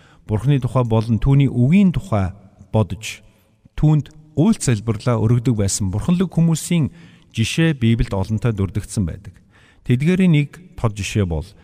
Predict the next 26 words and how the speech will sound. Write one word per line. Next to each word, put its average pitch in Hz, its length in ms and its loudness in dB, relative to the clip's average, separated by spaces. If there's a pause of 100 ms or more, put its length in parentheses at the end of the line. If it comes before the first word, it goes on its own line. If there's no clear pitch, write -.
(180)
Давид 104 320 2
хаан 80 160 -2
юм. 82 120 -10 (680)
Дуулал 139 320 0
номыг 143 320 2
анхааралтай 135 400 0
унших 131 320 0
юм 135 80 2
бол 80 160 -4 (160)
Давид 120 320 0
хаан 123 240 0
Бурханы 123 320 0
үгийг 120 160 -2
бясалгаж, 107 560 -8 (640)
түүний 165 320 2
тухай - 160 -2
тунгаан 117 400 0
бодож, 82 400 -6 (240)
сурсан 143 480 -2
нэгэн 131 240 2
байжээ 98 320 0
гэдгийг 135 400 -6 (320)
та 95 160 -4
билээхэн 95 480 -2
харах 85 240 -4
болно. 80 320 -10